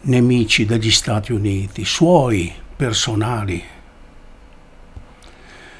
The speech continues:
Dall'altra parte sappiamo che c'è un razzista dichiarato che,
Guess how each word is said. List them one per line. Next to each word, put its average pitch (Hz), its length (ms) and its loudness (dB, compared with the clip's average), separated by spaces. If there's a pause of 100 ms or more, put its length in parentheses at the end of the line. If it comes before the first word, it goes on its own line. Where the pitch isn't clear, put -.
(140)
Dall'altra 196 420 6
parte 214 400 2
sappiamo 143 540 0
che 113 100 -2
c'è 113 180 -2
un 113 160 2
razzista 117 600 0
dichiarato 101 840 -4 (1800)
che, 185 580 8